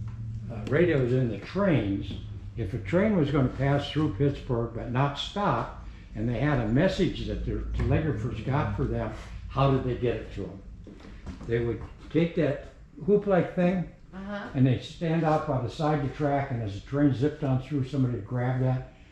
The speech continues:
Speaker 1: take the message off it, and throw the hoop on the side of the ground. So somebody had to hike on down and get it.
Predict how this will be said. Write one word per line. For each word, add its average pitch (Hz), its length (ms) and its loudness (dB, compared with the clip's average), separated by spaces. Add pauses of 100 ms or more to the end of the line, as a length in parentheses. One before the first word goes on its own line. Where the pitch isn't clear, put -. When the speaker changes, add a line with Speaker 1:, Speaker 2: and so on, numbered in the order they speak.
(160)
Speaker 1:
take 170 280 0
the 151 80 4
message 131 420 2
off 123 240 -2
it, 131 60 -4
and 101 160 -8
throw 139 180 0
the 113 80 0
hoop 127 240 -2
on 101 140 -2
the 95 80 -6
side 120 220 -2
of 101 40 -6
the 98 60 -6
ground. 131 480 0 (580)
So 117 540 0
somebody 160 320 4
had 135 160 0
to 113 60 -2
hike 135 220 0
on 113 200 0
down 113 220 -2
and 95 140 -4
get 104 140 -4
it. - 160 -12